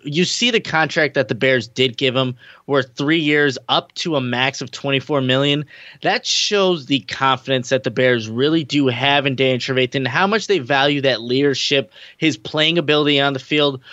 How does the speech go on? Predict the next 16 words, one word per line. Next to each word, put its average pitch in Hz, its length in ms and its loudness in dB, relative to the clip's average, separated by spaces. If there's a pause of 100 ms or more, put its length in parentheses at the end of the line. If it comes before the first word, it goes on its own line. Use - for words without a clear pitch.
(140)
Well, 175 180 2
I 175 100 2
think 202 200 -4
when 185 200 2
we 139 60 0
look 139 220 0
back 139 200 2
at 139 60 -12
the 127 60 -14
twenty 139 220 -2
nineteen 127 400 -2
season, 147 380 -2
before 160 480 -2
that 175 180 0
first - 340 -2
game 143 300 2